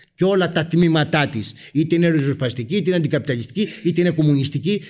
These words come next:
είτε οπωσδήποτε, ε, ε, να την, να την πει ο κα-, ο καθένας. Αυτό το κομμάτι έχει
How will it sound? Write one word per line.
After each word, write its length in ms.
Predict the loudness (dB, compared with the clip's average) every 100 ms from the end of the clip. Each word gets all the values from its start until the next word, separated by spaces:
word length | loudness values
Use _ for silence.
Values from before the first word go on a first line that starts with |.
| -4
είτε 220 | -2 0
οπωσδήποτε, 680 | 2 2 0 0 -2 -4 -4
ε, 260 | -2 -2 -2
ε, 160 | -4 -4
να 100 | -4
την, 120 | -2
να 120 | -2
την 160 | 0 0
πει 100 | 0
ο 60 | 0
κα-, 260 | -2 -2 -4
ο 100 | -6
καθένας. 420 | -4 -6 -8 -12 _ _ -20 -16
Αυτό 380 | -10 -8 -4 -2
το 120 | 0
κομμάτι 360 | 0 0 0 0
έχει 320 | -2 -6 -8